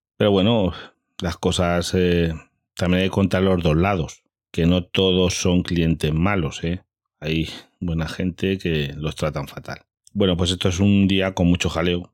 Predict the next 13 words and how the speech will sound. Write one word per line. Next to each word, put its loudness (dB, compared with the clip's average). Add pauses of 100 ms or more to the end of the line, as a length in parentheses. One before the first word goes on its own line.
(160)
para -2
variar 0
allí -4
en -4
el -4
trabajo. -8 (560)
Eso -6
ya -4
es -8
lo, -8 (220)
lo 0
habitual 2
y -2